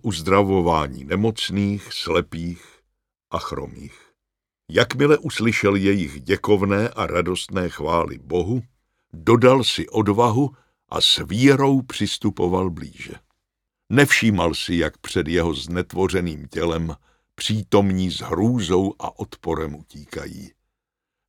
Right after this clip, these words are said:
Naděje ho přitahovala stále blíže k Ježíši.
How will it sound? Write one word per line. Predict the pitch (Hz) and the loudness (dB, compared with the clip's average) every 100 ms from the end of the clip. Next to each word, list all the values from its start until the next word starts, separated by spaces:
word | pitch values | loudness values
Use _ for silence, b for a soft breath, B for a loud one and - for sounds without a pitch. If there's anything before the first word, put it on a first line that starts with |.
| - | -8
Naděje | 87 110 98 120 127 120 | 4 4 8 6 8 4
ho | 87 | 0
přitahovala | - - 101 101 98 95 101 104 | -2 -6 0 2 4 4 4 2
stále | 90 - - 92 104 104 101 | -2 -4 0 0 2 0 -4
blíže | 95 - 76 78 76 82 | -6 -12 -14 -12 -12 -12
k | - | -10
Ježíši. | 73 64 64 - - - | -14 -14 -20 -16 -16 -16